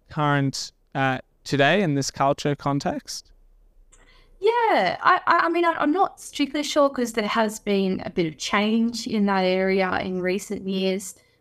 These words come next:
Speaker 2: Um, I mean, I, I'm not also writing for sort of young adult, middle grade. I'm writing primarily for adults.
Speaker 1: Yeah.
Speaker 2: And so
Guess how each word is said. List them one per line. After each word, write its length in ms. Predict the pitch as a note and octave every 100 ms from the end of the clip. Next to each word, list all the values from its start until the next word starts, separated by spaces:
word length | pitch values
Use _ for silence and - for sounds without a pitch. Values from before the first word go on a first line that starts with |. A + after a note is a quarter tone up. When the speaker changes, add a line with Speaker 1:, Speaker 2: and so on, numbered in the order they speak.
| _
Speaker 2:
Um, 340 | F#3+ E3+ E3+ E3+
I 80 | G#3
mean, 160 | G3+
I, 100 | F#3+
I'm 160 | - G3+
not 220 | A3 A#3+ -
also 380 | F#3+ - F#3
writing 480 | F3 F3 E3 E3+ E3+
for 180 | F3 -
sort 220 | - -
of 60 | E3
young 260 | E3+ E3+
adult, 440 | E3+ - E3 E3 - _
middle 320 | G3 F#3+ G#3
grade. 340 | A3 A3 A3+ G3+
I'm 140 | F#3
writing 400 | F3 E3+ F3 E3+
primarily 580 | - E3+ E3 F3+ G3+ G3+
for 200 | F#3+ -
adults. 500 | - - F4+ - -
Speaker 1:
Yeah. 240 | C#3+ A#2+ - _ F#3
Speaker 2:
And 200 | E3+ E3
so 160 | -